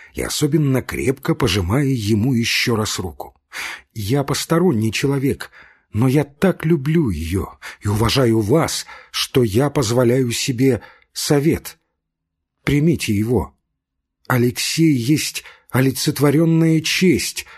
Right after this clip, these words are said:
и он уезжает в Ташкент". "Благодарю вас, княгиня, за ваше участие и советы. Но вопрос о том, может ли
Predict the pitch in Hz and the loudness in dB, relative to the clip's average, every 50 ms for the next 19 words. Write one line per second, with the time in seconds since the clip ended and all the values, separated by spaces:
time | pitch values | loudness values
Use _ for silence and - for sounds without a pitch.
0 | - _ _ _ 110 123 135 160 156 156 151 151 147 131 113 131 165 156 143 135 | -20 _ _ _ 0 2 4 4 4 4 4 4 2 2 2 2 2 2 2 -2
1 | - - - 160 147 - - - - 156 104 71 69 - - - _ _ _ _ | -4 -4 -2 0 0 0 -2 -2 0 0 0 0 -4 -10 -16 -18 _ _ _ _
2 | _ _ _ _ _ _ _ _ _ _ _ _ _ _ _ _ _ _ _ _ | _ _ _ _ _ _ _ _ _ _ _ _ _ _ _ _ _ _ _ _
3 | _ _ _ _ _ _ - 76 104 113 104 123 123 143 143 147 92 71 - - | _ _ _ _ _ _ -8 -4 -4 -2 0 0 0 2 0 0 -2 -2 -6 -10
4 | - - 98 101 90 85 80 64 58 - - - _ _ _ _ _ _ _ _ | -6 -4 -4 -4 -4 -4 -6 -8 -10 -12 -14 -16 _ _ _ _ _ _ _ _
5 | _ 107 92 120 113 110 110 101 - 113 107 101 95 - - 113 113 113 - - | _ -4 0 0 0 2 0 -2 -2 -2 -2 -2 -2 -2 -2 -2 -2 -2 -4 -6
6 | - - 123 117 117 107 - - 123 123 101 82 - - - - - _ _ _ | -6 -4 -2 -2 -2 -2 -4 -4 -4 -4 -6 -6 -8 -12 -18 -20 -20 _ _ _
7 | _ _ _ _ _ _ _ _ _ _ _ _ _ - 120 117 117 113 104 120 | _ _ _ _ _ _ _ _ _ _ _ _ _ -4 -2 0 0 2 2 0
8 | - - 120 123 110 - - 123 117 - _ - 143 127 104 85 71 - - - | 0 0 0 0 0 0 0 -2 -4 -2 _ 2 2 2 2 0 -2 -6 -10 -14
9 | - - - _ _ _ - 82 73 78 117 147 139 113 - - 82 - - 76 | -20 -20 -20 _ _ _ -10 -8 -4 0 0 2 2 0 0 -4 -6 -6 -6 -6
10 | 69 60 - - | -6 -6 -8 -10